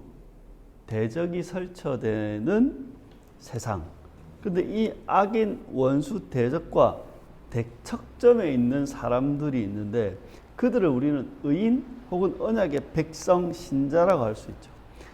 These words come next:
근데 이들에 대한 표현도 여러 가지인데, 이렇게 표현되어 있습니다. 주를 사랑하는 자, 주를 찾는 자들, 하나님의 백성, 이스라엘. 이거는 하나님과의 관계, 존재적인 측면에서 불리는, 어, 용어인 것 같고,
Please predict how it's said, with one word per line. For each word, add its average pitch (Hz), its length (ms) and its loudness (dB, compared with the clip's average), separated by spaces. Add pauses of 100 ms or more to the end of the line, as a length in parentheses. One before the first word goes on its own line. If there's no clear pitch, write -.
(120)
근데 190 140 -2
이들에 247 500 6
대한 151 320 6
표현도 220 520 6
여러 120 260 4
가지인데, 127 640 2 (280)
이렇게 240 320 -2
표현되어 135 420 0
있습니다. - 360 -8 (360)
주를 185 320 0
사랑하는 147 640 0
자, 131 460 0
주를 160 380 -2
찾는 156 500 -2
자들, 131 520 0 (220)
하나님의 151 580 2
백성, 127 680 -2
이스라엘. 127 520 0
이거는 196 260 2
하나님과의 165 640 -2
관계, 131 520 -2 (280)
존재적인 156 600 2
측면에서 156 600 -2
불리는, 113 640 -4 (460)
어, 104 240 -6
용어인 104 360 0
것 92 80 -6
같고, 95 420 -8